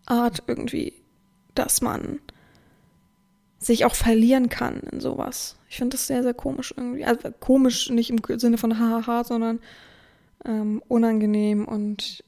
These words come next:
ähm, bedenkenswert einfach. Ja.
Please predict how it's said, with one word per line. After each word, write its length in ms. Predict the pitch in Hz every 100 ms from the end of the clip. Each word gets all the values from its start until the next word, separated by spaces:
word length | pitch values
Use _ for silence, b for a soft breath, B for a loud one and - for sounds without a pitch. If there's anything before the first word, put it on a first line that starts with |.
| -
ähm, 220 | 247 220
bedenkenswert 920 | 220 208 233 - 220 - - - - -
einfach. 600 | - 233 - 247 - - _ _ _ _ - - - -
Ja. 80 | -